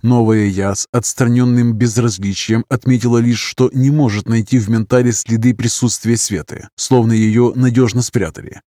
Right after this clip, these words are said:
либо она и вовсе необъяснимым образом исчезла. Тем не менее, предчувствие опасности или связанных с девушкой катастрофических событий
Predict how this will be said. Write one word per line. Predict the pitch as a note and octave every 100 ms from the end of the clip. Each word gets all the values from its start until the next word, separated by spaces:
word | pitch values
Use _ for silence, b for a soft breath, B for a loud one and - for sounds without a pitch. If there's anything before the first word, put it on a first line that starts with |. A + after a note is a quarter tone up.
| -
либо | B2 A#2 A#2+
она | B2 A#2
и | C3+
вовсе | G2+ G2 - D2
необъяснимым | A2 B2 A2 B2 - C3+ B2 A#2
образом | B2 A#2+ A2 B2
исчезла. | - A#2 - E2+ - A#1+ - _ -
Тем | A#2+ A#2+
не | A2+
менее, | A2+ A2+ G#2+ -
предчувствие | A#2 G#2+ - F#2 - A2
опасности | G2 G#2 G#2+ - A2 - G#2
или | A2 A2
связанных | G#2+ A2+ G#2+ G2 A2 F#2+
с |
девушкой | G2 A2 G2+ A2+
катастрофических | G2+ A2 A2+ - G2+ A#2+ G#2+ - A2
событий | - G#2 A2+ A2 G#2